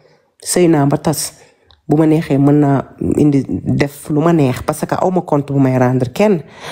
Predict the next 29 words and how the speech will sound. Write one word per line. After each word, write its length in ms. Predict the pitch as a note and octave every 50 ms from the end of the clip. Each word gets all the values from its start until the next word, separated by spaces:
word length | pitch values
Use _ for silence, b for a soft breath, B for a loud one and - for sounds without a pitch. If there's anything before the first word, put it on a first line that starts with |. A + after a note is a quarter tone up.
| B B _
Ndax 140 | D3+ D#3 D3 -
fii 120 | E3+ D#3
am 160 | - - E3+ D#3+
na 80 | D3
ñoo 160 | C#3 C#3 C3
xam 160 | C3 - C#3 C3+
ne 80 | B2+ B2+
ñu 120 | C#3 C#3+
ngi 60 | D3 -
fi 100 | - D3+
nekk 260 | C#3 C3+ B2+ - -
nekkaale, 580 | C3 C3 C3+ - - C#3 B2+ C3 D#3 A3+ F4+ -
am 140 | B3 B3+ A#3+
na 80 | A3+
ñoo 120 | G#3+ F3+ F3
xam 140 | F3 F3 E3+
ne 60 | D#3
ñu 100 | D#3 D#3+
ngi 100 | E3+ E3
nekk 300 | E3+ E3+ D#3 D#3 - - -
ci 100 | - D#3
li 380 | C#3+ C#3 - - - C#3+ D3 D3+
nga 120 | E3 F#3
xamante 320 | G#3 A3+ G#3 F#3+ F#3 F#3 D#3+
ne 120 | D3 C#3 C#3 C#3+ - -
moom 260 | D3 D3+ D3+ D#3+ E3 F3
moo 100 | F3+ F#3
leen 200 | F3+ D#3 C3+ B2+
neex. 180 | B2+ B2+ C3+